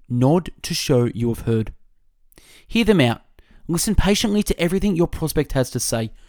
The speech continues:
Don't interrupt. Feed it back. Ask your prospect to confirm that you have understood by restating it in your own words what has been said.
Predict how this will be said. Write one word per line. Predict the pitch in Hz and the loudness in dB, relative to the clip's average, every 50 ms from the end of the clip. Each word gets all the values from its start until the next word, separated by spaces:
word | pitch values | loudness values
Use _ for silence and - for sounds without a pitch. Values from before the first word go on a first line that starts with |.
| - - - - | -16 -14 -6 -2
Don't | - 190 104 104 98 - - - - - - - | 0 2 2 2 0 -2 -8 -14 -16 -18 -10 -6
interrupt. | - 135 - - 123 117 117 120 - - - - - - - _ _ _ _ - - - - - - - - | -4 -4 -2 -2 -2 -2 -2 -2 -4 -6 -12 -20 -20 -20 -20 _ _ _ _ -20 -20 -20 -20 -20 -20 -20 -20
Feed | - - - 156 156 | -6 2 4 4 6
it | 165 165 - - | 4 4 2 2
back. | 156 156 147 - - - _ _ - | 2 2 0 -4 -10 -16 _ _ -10
Ask | - 151 156 - - | -8 -6 -6 -6 -4
your | - 175 | -4 -4
prospect | - - - 170 160 - - 160 - - | -4 -4 -2 -4 -2 -2 -4 -6 -6 -8
to | - | -8
confirm | - 160 147 - - - - 160 170 160 151 - 196 - - - - - - | -6 -6 -6 -6 -8 -6 -2 0 2 2 2 2 0 -4 -8 -14 -20 -10 -6
that | - 160 - | -4 -2 2
you | 151 151 165 | 2 4 4
have | 156 - - | 2 2 0
understood | - 185 202 220 214 - - 180 160 143 135 | -2 -2 -2 -2 -4 -2 2 4 4 4 4
by | 143 143 | 2 0
restating | 147 151 143 - - - - 156 170 185 202 190 139 | 2 0 0 -2 -4 -2 0 0 0 0 0 0 0
it | 131 156 - - - - - - | 0 -2 -4 -8 -18 -20 -8 -2
in | - 143 135 | 0 2 4
your | 131 127 - - - | 4 4 4 2 0
own | - 156 170 196 202 170 | 2 4 4 4 4 4
words | 120 120 113 117 123 123 - - - - - - | 2 2 2 2 2 0 -4 -10 -16 -20 -18 -10
what | - 127 139 151 - - | -4 -2 -2 -2 -2 -4
has | 131 151 147 | -6 -6 -2
been | - - 117 113 107 | 0 0 0 0 -2
said. | - - - 113 110 110 | -2 -4 -2 -2 -4 -4